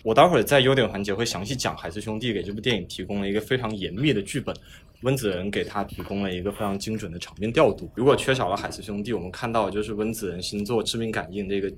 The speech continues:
糟糕的剧本。但是如果缺少了温子仁，你再去看海斯兄弟编剧的其他的本子，他其他的恐怖片在豆瓣上的评分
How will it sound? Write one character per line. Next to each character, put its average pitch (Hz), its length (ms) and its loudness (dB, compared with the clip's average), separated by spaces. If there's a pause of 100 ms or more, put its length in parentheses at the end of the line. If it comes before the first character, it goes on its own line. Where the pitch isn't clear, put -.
糟 95 160 -2
糕 95 180 -2
的 92 60 -4
剧 87 180 -8
本。 87 140 -10 (280)
但 139 120 0
是 156 80 2
如 135 80 6
果 127 100 6
缺 170 220 4
少 104 160 4
了 101 60 2
温 139 180 2
子 104 180 -4
仁， 80 180 -8
你 95 120 -8
再 110 120 2
去 117 120 0
看 127 180 -2
海 95 100 -4
斯 87 140 -10
兄 110 180 -6
弟 110 120 -4
编 110 200 -2
剧 113 160 -4
的 101 60 -2
其 - 220 -6
他 - 180 0
的 165 80 2
本 90 220 -8
子， 170 180 -10 (260)
他 - 140 -2
其 113 180 0
他 127 140 2
的 139 80 6
恐 101 160 -6
怖 101 100 -6
片 104 200 -4
在 113 100 2
豆 113 140 0
瓣 113 160 0
上 117 80 -6
的 101 80 -4
评 90 220 -12
分 95 200 -10